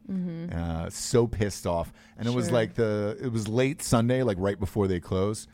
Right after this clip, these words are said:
Speaker 2: Didn't bat an eyelash. They were like, "No problem, sir."
Speaker 1: Mm-hmm.
Speaker 2: Just re-, gave me my money back, and that was it. Moved on with my life.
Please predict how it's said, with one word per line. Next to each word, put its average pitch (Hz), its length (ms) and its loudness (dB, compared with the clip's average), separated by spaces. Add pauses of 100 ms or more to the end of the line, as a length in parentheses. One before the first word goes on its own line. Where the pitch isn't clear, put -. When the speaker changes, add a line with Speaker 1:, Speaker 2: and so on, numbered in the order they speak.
(300)
Speaker 2:
Didn't 104 240 -6
bat 135 180 2
an 151 80 -4
eyelash. 151 440 0
They 139 100 -6
were 135 80 -4
like, 135 120 -6
"No 170 80 -4
problem, 190 400 -6
sir." 165 240 -8 (160)
Speaker 1:
Mm-hmm. 185 320 -6 (280)
Speaker 2:
Just 120 280 -12
re-, 98 120 -10 (220)
gave 98 180 -4
me 104 100 -2
my 104 100 -4
money 104 280 -2
back, 98 280 -2
and 90 80 -2
that 90 80 -4
was 80 140 -6
it. 85 160 -6
Moved 92 180 -2
on 95 140 -4
with 98 100 -12
my 101 80 -10
life. 107 320 -10